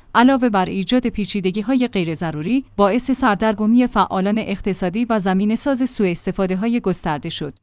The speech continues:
یکی از ایرادات بزرگ این ساختار، فقدان یکپارچگی در مدیریت بازار ارز بود. تخصیص ارز در قالب سامانه‌های جداگانه منجر به ابهامات و عدم شفافیت در معاملات شد. این وضعیت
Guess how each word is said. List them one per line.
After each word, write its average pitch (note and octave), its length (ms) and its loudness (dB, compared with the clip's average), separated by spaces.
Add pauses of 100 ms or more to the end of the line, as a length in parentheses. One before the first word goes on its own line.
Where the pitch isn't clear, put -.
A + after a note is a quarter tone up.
(180)
یکی C4+ 240 4
از C4 140 2
ایرادات G#3+ 400 2
بزرگ B3 460 2
این B3+ 200 6
ساختار، A#3+ 720 2
فقدان D4 400 4
یکپارچگی A3 720 2
در A#3+ 160 4
مدیریت F#3 520 2
بازار G3+ 480 4
ارز F#3 280 0
بود. C#3+ 220 -8 (220)
تخصیص B3 460 0
ارز A3+ 340 2
در A3 160 4
قالب A3+ 360 4
سامانه‌های G#3 640 2
جداگانه E3+ 680 0 (140)
منجر G3+ 380 4
به G#3 260 0
ابهامات F#3+ 520 0
و G#3+ 60 4
عدم A3+ 420 4
شفافیت G#3 680 0
در G3+ 180 2
معاملات E3+ 560 0
شد. - 300 -10 (320)
این D#4 220 6
وضعیت A3+ 560 2